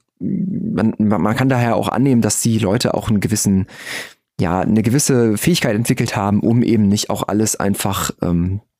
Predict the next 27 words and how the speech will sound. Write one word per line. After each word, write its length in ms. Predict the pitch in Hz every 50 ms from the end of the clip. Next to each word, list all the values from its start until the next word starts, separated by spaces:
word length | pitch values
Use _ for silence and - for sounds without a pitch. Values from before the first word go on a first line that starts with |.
| _ _ _
zu 140 | - - 101
lernen 520 | 87 92 117 151 170 170 160 156 156 156
und, 520 | - - 113 107 104 101 101 - - - - -
äh, 1080 | - - - - - - - - - _ - - - - _ _ - - - - 95
ja, 160 | 92 92 90 -
mehr 180 | - - - 101
oder 80 | 104 98
weniger 480 | 98 95 85 92 87 87 85 - -
abzuspeichern, 640 | - - - - - - 135 131 127 - 123 120 120 - - - - - - - - - - _ _ -
sondern 340 | - 113 113 120 117 104 101
halt 180 | 104 92 - -
auch 80 | -
Sachen 420 | - - 87 - - 104 95 92 85 -
schon 340 | - - 127 135 135 123 107
zu 140 | - -
hinterfragen, 580 | 107 104 - 92 - - - 85 80 80 85 82
das, 160 | - 98 -
was 100 | 101 -
man 120 | 98 90 90
ja 80 | 85
eigentlich 260 | - - 92 95 -
in 60 | - -
der 40 |
Schule 420 | - - 98 95 92 92 87 87 - _ _ _
hätte 240 | - - 120 - 139
lernen 500 | 107 95 87 85 82 82 85 87 87 92 - _ _ _ -
sollen. 440 | - 80 80 78 71 76 80 -